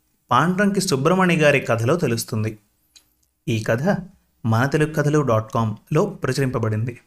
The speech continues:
మీకు చదివి వినిపిస్తున్నది మనోజ్. ఇక కథలోకి వెళ్దాం. పరమేశ్వరరావు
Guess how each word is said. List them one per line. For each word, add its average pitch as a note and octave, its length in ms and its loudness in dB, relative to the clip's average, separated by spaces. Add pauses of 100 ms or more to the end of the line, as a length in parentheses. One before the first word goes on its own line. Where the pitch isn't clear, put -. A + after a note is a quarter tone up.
(840)
మీకు B2+ 360 0
చదివి D#3 180 0
వినిపిస్తున్నది D3 920 0 (840)
మనోజ్. G#2+ 480 0 (1600)
ఇక - 200 -4
కథలోకి E3 340 -2
వెళ్దాం. G#2+ 320 -6 (1600)
పరమేశ్వరరావు F3+ 1000 2